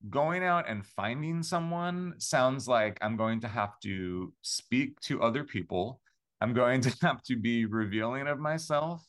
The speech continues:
and vulnerable in some way, and also brave. That sounds like a terrible idea. I'm just going to write the words myself.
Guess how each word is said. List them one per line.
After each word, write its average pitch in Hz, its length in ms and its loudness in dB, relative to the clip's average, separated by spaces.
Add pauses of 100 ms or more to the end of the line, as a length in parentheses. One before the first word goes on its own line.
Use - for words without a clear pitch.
(520)
and 113 440 2
vulnerable 139 680 0
in 139 180 -6
some 143 280 -4
way, 147 440 0
and 113 180 0
also 113 360 -2
brave. 120 640 0
That 113 260 2
sounds 131 260 -2
like 113 220 -2
a 104 60 -6 (180)
terrible 151 400 2
idea. 92 580 0
I'm 110 200 -4
just 113 220 -8
going 110 200 0
to 113 120 -4
write 101 220 0
the 101 80 -4
words 92 320 0
myself. - 460 -4